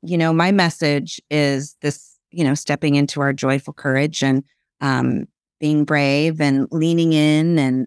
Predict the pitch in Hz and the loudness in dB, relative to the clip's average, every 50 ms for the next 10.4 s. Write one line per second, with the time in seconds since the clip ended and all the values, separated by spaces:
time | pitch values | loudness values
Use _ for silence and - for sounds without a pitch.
0 | - _ - 147 143 135 131 127 127 - - _ - 143 139 151 - 175 180 180 | -6 _ -6 -4 -2 0 0 0 0 -2 -4 _ -4 -4 -4 -2 -2 -2 0 0
1 | 180 175 175 165 165 - - 160 151 - - 170 151 151 151 156 165 165 156 147 | 2 2 2 2 0 0 0 -2 -4 -2 -4 -4 -2 0 0 2 2 2 2 2
2 | 147 147 151 160 160 156 156 156 151 151 147 - - - 135 139 147 160 160 156 | 2 2 2 0 0 -2 -2 -2 -2 -2 -4 -6 -4 -2 0 2 2 0 0 0
3 | 156 143 143 143 143 147 - _ _ _ _ _ _ - 175 190 202 214 208 190 | 0 2 2 2 0 -2 -6 _ _ _ _ _ _ -4 -2 0 2 2 2 2
4 | 175 165 - 165 151 147 151 151 156 160 160 156 147 143 139 139 135 139 - - | 0 0 -2 -2 0 0 0 0 2 2 2 2 2 2 2 0 -2 -4 -8 -6
5 | - 143 135 131 131 127 - - - 135 139 139 - - 147 135 139 139 - - | -2 0 2 2 2 0 -2 -4 -6 -6 -6 -6 -6 -2 0 0 0 -2 -2 0
6 | 143 139 135 - - 127 135 131 127 127 123 123 127 - - _ _ _ _ _ | 0 0 0 -2 -2 -2 0 0 2 2 0 0 -2 -4 -8 _ _ _ _ _
7 | _ - 139 147 147 139 139 - - - - 110 - - _ - 120 - - - | _ -10 -4 -2 -2 -2 -2 -8 -12 -10 -8 -8 -8 -8 _ -6 -6 -6 -6 -14
8 | _ _ _ - 202 190 147 131 123 139 135 135 135 - 147 147 151 - 160 151 | _ _ _ -6 -2 0 0 2 2 0 -2 -2 -2 0 -2 -2 0 0 -2 0
9 | - 131 143 147 151 143 135 135 139 135 135 131 135 135 131 131 117 - - _ | 0 -2 -2 0 0 0 0 2 2 2 2 2 2 2 2 0 -2 -4 -8 _
10 | - 135 135 135 131 131 - - | -4 0 0 2 2 0 -2 -6